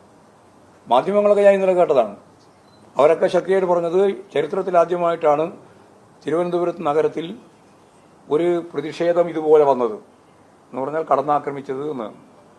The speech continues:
അതിനെ സമന്വയത്തോടുകൂടി പോലീസ് നേരിട്ടത്. ഈ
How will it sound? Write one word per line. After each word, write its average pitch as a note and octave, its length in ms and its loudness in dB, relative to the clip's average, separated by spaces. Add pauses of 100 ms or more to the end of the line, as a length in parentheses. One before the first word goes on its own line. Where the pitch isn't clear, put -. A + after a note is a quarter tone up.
(380)
അതിനെ E3+ 240 0 (200)
സമന്വയത്തോടുകൂടി F#3+ 840 2 (140)
പോലീസ് F3 400 -4
നേരിട്ടത്. D3 380 -6 (220)
ഈ C#3 40 -14